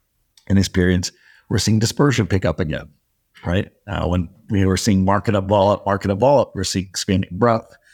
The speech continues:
and less, slightly less, uh, great dispersion. Vol compression here over the last week, week and a half, guess what?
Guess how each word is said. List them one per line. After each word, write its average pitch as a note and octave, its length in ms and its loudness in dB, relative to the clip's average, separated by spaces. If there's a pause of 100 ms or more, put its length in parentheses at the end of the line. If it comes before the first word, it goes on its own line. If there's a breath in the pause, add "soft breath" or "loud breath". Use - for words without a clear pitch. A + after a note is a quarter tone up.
(240 soft breath)
and F2 140 0
less, - 360 0 (120)
slightly F#2 320 2 (140)
less, G#2 360 -2 (220)
uh, F2 240 -2 (440)
great F#2 220 -2
dispersion. B2 640 2 (580 soft breath)
Vol F#2 200 2
compression G2+ 500 0
here G2 300 0
over F#2+ 160 0
the F#2 80 0
last F2+ 320 -2
week, A2+ 320 -2
week G#2+ 160 -2
and G2+ 80 0
a F#2 40 -2
half, A2+ 380 0
guess - 240 -4
what? A#2 240 -2